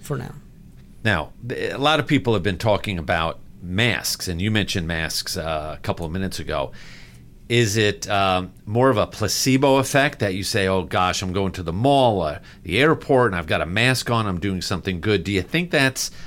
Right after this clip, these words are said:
Speaker 2: of any value?
Speaker 1: So a mask would probably help if somebody coughs directly into your face.
Speaker 2: All right.
Speaker 1: Because of the droplet infection. And having a mask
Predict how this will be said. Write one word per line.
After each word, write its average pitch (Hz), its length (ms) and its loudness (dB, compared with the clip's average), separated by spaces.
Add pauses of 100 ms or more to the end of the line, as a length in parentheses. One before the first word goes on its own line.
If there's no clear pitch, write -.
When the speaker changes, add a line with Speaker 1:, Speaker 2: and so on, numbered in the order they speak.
(140)
Speaker 2:
of 101 160 -2
any 101 180 0
value? 80 460 -6 (1200)
Speaker 1:
So 277 380 4
a 196 100 6
mask 180 580 4 (140)
would 180 320 4 (180)
probably 214 720 4
help 180 480 2 (1000)
if 214 420 4 (280)
somebody 185 420 4
coughs 160 320 0
directly 147 680 2
into 139 160 -2
your 131 100 -4
face. - 580 -6 (600)
Speaker 2:
All 87 120 2
right. 87 260 0
Speaker 1:
Because 165 240 2
of 156 80 2
the 160 80 4
droplet 156 400 2
infection. - 480 -6 (880)
And 202 300 6
having 302 400 2
a - 20 6
mask 170 420 4